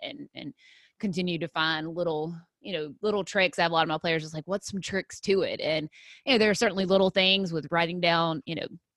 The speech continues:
writing down a list and making sure you get it done and, and little things here and there, but it's still,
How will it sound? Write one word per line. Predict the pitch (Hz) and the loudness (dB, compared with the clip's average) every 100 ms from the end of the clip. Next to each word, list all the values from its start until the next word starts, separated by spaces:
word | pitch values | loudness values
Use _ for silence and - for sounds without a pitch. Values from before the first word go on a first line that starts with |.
| - | 0
writing | 196 214 208 | 4 4 4
down | 190 | 2
a | 170 | 4
list | 185 175 - | 2 2 0
and | 165 | -2
making | 175 175 | -2 -2
sure | 180 | -4
you | 180 | -2
get | 170 165 | 0 -2
it | 160 | 0
done | 175 165 165 160 | 0 2 0 -4
and, | 156 | -6
and | 170 170 | -6 -4
little | 175 175 | -2 -2
things | 165 160 156 | -2 -4 -4
here | 160 156 | -6 -6
and | 151 | -4
there, | 156 151 | -4 -4
but | 151 - - | -6 -8 -6
it's | 156 - | -10 -10
still, | - 165 160 | -2 2 2